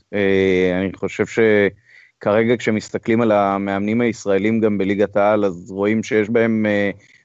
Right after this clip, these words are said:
מעט מאוד ותיקים והרבה מאוד, אה, צעירים שמקבלים הזדמנות, אבל חלקם הגדול של הצעירים האלה לא בדיוק, אה, מוכיחים שיש שם איזה מוחות כדורגל גדולים, ואני לא חושב שמהם תבוא הישועה, ואני חושב שחלק ממה שמכבי צריכה לעשות זה באמת, אה,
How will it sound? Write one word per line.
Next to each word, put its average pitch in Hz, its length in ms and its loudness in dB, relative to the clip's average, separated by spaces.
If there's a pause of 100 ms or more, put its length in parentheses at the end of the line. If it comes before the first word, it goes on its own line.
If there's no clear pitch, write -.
מעט 117 320 0
מאוד 120 340 2
ותיקים 123 540 -4
והרבה 104 300 0
מאוד, 113 360 -2
אה, 110 200 4
צעירים 113 460 -2
שמקבלים 110 720 0
הזדמנות, 120 560 -2 (420)
אבל 101 160 -2
חלקם 120 380 -2
הגדול 110 300 0
של 113 160 -4
הצעירים 107 500 -4
האלה 101 180 -2
לא 107 140 0
בדיוק, 101 440 -4
אה, 98 480 2
מוכיחים 107 520 -2
שיש 104 240 -2
שם 107 180 -2
איזה 101 340 2 (380)
מוחות 120 280 0
כדורגל 113 520 0
גדולים, 107 540 0
ואני 107 380 -2
לא 123 60 0
חושב 117 260 -8
שמהם 113 400 0
תבוא 110 300 0
הישועה, 110 460 0 (500)
ואני 104 160 -4
חושב 107 220 -10
שחלק 120 600 2
ממה 110 220 -2
שמכבי 107 480 -2
צריכה - 220 -4
לעשות 101 400 -2
זה 98 60 -8
באמת, 104 400 -4
אה, 107 160 2